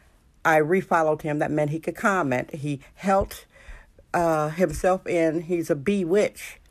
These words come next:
I don't say the word, but he's a bewitch. Some men are just bewitches. You know what I'm talking about, a bewitch. Male bewitches. And he held himself in, and then I, I wrote a <laughs> comment, and he came, and he was confronting me. And I said, "See, he's a bewitch."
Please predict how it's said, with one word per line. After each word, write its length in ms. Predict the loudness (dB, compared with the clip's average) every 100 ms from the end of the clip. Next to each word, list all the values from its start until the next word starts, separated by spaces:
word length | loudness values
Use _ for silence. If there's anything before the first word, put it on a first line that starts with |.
| -8
I 120 | -4
don't 200 | -2 -2
say 140 | 0 0
the 100 | 2
word, 280 | 2 2
but 100 | 0
he's 220 | -2 -2 -4
a 40 |
bewitch. 480 | -4 -4 -2 -4 -4
Some 280 | -2 0 2
men 260 | 2 2
are 60 | 0
just 260 | -2 -4
bewitches. 800 | -2 -2 -2 -4 -6 -10 -10 -14 -20 -20 -4
You 120 | 0
know 80 | 2
what 80 | 2
I'm 100 | 2
talking 280 | 2 2 2
about, 200 | 2 0
a 40 |
bewitch. 680 | 0 -2 0 0 -2 -10 -20 -20 -20 -20 -18 -2
Male 320 | 2 4 4
bewitches. 640 | 2 -2 -2 -2 -4 -6 -8 -20 -4
And 120 | 0
he 60 | 2
held 240 | 2 2
himself 420 | 0 -2 2 2
in, 480 | 2 2 2 2 -2 -8 -20 _
and 160 | -2 2
then 160 | 2 2
I, 200 | 2 0
I 120 | -2
wrote 260 | 2 2 2
a 40 |
<laughs> 160 | 2 2
comment, 440 | 2 4 2 0 -2 -14 -6 0
and 100 | 0
he 60 |
came, 520 | 0 0 0 0 0
and 100 | 0
he 80 | 0
was 120 | -2
confronting 640 | -2 -2 0 0 0 -2 -4
me. 220 | -4 -6 -12 _ _ _ _ _ -4
And 120 | -2
I 80 | -2
said, 220 | -2 -2
"See, 200 | -2 -4
he's 260 | -2 -4
a 40 | -4
bewitch." 760 | -2 -2 0 -2 -4 -10 -20